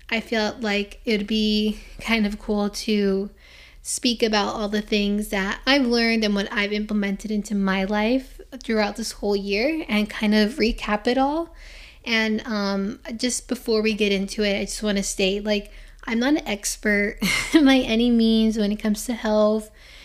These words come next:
diet, or any of that stuff, and I'm not trying to push anything on you. I truly think everyone should figure out what works best for them and what, what you find to be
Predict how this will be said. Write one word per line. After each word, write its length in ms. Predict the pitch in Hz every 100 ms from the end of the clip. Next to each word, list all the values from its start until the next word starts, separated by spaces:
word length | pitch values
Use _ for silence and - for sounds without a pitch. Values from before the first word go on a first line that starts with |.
| - -
diet, 560 | 208 208 214 214 214 233
or 40 |
any 260 | 214 220 220
of 60 |
that 200 | 208 208
stuff, 360 | - 208 208 208
and 100 | 208
I'm 140 | 208
not 240 | 196 202 202
trying 280 | - 202
to 100 | 202
push 360 | 208 214 202 -
anything 420 | 240 233 240 262
on 320 | 233 214 214 214
you. 360 | 214 208 220 - - - -
I 120 | 226
truly 400 | 214 - 240 247
think 440 | 226 220 220 214 - -
everyone 580 | 214 220 226 220 214
should 320 | 220 - 208 202
figure 380 | 208 202 214
out 220 | 202 202 233
what 160 | 214
works 280 | 208 202 -
best 460 | - 208 208 - - -
for 200 | 220 208
them 440 | 190 196 202 233
and 260 | 220 196 190
what, 320 | 190 196 262 - - - - - - - - - - - -
what 260 | - 214 202
you 180 | 202 220
find 460 | - 208 196 202 196
to 120 | 220
be 600 | 202 202 202 196 202